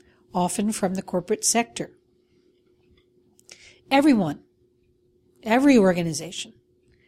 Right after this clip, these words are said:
every small business owner is searching for new strategies. One approach is to view leadership as a reciprocal relationship between those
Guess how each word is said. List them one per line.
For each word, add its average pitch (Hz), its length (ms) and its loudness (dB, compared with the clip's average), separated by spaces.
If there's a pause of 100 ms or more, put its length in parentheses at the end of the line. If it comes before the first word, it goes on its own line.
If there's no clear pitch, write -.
(200)
every 254 240 2
small 196 380 -2
business 160 420 -8
owner 160 320 -16 (400)
is 196 140 -2
searching 202 460 -2
for 185 180 -8
new 175 160 -6
strategies. 160 960 -6 (1800)
One 294 280 4
approach 202 580 2
is 214 140 -4
to 226 100 -2
view 220 580 0
leadership 220 680 0 (100)
as 185 160 -6
a 185 140 -2
reciprocal 247 1080 -2 (320)
relationship 180 920 -4 (1080)
between 185 400 -4
those 208 500 2